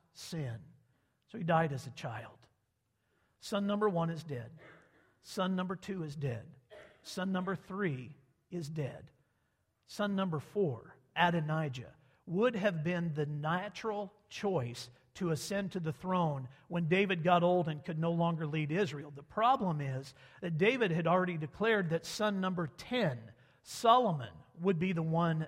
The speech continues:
that would take the throne. That was done by God, not by David. God had anointed Solomon as the leader.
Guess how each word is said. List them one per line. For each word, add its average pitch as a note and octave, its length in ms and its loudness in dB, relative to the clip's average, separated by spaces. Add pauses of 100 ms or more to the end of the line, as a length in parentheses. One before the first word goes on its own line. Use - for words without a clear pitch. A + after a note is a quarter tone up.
that F3+ 180 -2
would D#3 180 -2
take F3+ 340 -6
the E3+ 120 2
throne. E3+ 480 -2 (420)
That A#3 180 8
was G3 160 4
done A#3 260 4
by G3+ 160 8
God, F#3 500 6
not F#3+ 240 4
by F#3+ 180 4
David. D#3+ 480 0 (280)
God G#3 320 8
had F#3 180 4
anointed F3+ 520 2
Solomon G3+ 500 6
as D3+ 160 -2
the D3+ 100 -2
leader. D#3+ 460 0